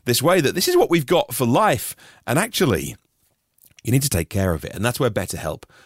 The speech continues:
comes in. How we care for ourselves, how we care for our minds affects how we get through our lives. And there's loads of ways to support a healthy brain, like learning a new language,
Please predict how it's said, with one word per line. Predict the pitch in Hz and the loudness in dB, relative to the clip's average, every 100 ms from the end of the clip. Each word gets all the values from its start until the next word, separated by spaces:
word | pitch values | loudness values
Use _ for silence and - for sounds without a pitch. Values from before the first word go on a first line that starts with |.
| _ - | _ -8
comes | 85 80 76 | -6 -6 -8
in. | 71 | -4
How | 117 | -2
we | 156 156 | -2 0
care | 131 131 | 2 2
for | 123 110 | 2 0
ourselves, | 101 - 78 - - | 0 -2 -4 -6 -6
how | 113 | -2
we | 156 | -2
care | - 156 | 0 0
for | 139 131 | 2 2
our | 107 | 2
minds | 101 87 76 71 71 - - - - - | 0 0 -2 -6 -8 -8 -8 -16 -14 -8
affects | - 107 - | -2 -2 -2
how | - 85 | -6 -4
we | 98 | -4
get | 98 87 - | -2 -4 -4
through | - 80 67 - - _ | -8 -8 -8 -16 -20 _
our | 85 90 | -8 -6
lives. | 95 139 101 73 | -2 -2 -2 -4
And | 110 | -2
there's | 110 | 2
loads | 156 127 | 2 2
of | 120 | 2
ways | 143 123 101 | 2 2 0
to | |
support | - 92 135 78 | -6 -2 -2 -2
a | 87 | 0
healthy | 120 - | -2 -2
brain, | 85 135 143 90 | -2 0 0 0
like | 87 95 | -2 -2
learning | 107 101 101 | 0 0 0
a | 101 | -2
new | 110 | -2
language, | 127 147 165 95 69 - | 0 0 -2 -6 -6 -10